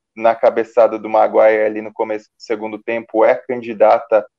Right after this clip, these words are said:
à melhor defesa do campeonato e, e é interessante como a história se entrelaça, né? É, são, pensando nessa atuação do, do Schmeichel, são várias coisas que, que vêm à mente.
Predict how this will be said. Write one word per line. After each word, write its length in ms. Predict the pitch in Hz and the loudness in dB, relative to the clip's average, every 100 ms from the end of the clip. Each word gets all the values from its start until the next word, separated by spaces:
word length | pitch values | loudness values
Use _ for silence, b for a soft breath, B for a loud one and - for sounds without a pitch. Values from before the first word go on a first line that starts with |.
| _ _ - | _ _ -4
à 100 | 107 | -2
melhor 380 | 110 107 107 110 | 0 2 4 2
defesa 480 | 107 - 113 107 | -2 -6 -6 -6
do 100 | 107 - | -8 -8
campeonato 680 | 110 110 107 107 127 - 147 | -8 -2 0 2 0 -2 -6
e, 440 | 143 151 127 135 | -6 -8 -6 -4
e 40 | |
é 80 | 135 | -2
interessante 720 | 143 151 151 147 - 147 143 - | -2 -2 -2 -2 -6 -6 -6 -6
como 560 | 143 143 151 147 135 | -4 0 0 2 2
a 60 | 131 | 0
história 460 | 131 - 127 135 | 0 0 2 2
se 160 | - 139 | -4 -16
entrelaça, 760 | 143 135 143 117 120 - - | -8 -2 2 4 4 0 -10
né? 160 | 104 - _ _ _ _ _ - | -10 -10 _ _ _ _ _ 0
É, 420 | 107 107 107 104 | 4 6 4 0
são, 720 | _ 127 123 127 123 113 104 - | _ -2 0 0 -2 -4 -8 -6
pensando 560 | 131 123 - 131 139 135 | -4 -4 -4 -4 -2 -2
nessa 300 | 135 131 127 | -2 -2 -4
atuação 580 | 127 123 - - 123 120 | 0 -2 -2 -4 -4 -4
do, 300 | 117 110 107 | -2 -2 -4
do 120 | 107 | -8
Schmeichel, 640 | - 120 113 117 123 139 | -14 -2 2 2 0 -6
são 260 | - 143 127 | -4 -4 0
várias 400 | 123 127 143 - | 2 2 0 -4
coisas 400 | 131 127 127 _ | -6 -6 -8 _
que, 320 | 139 135 127 _ | -10 -10 -10 _
que 120 | 139 | -12
vêm 300 | 120 123 131 | -4 -2 0
à 80 | 143 | 0
mente. 460 | 135 113 107 - | -2 -6 -10 -18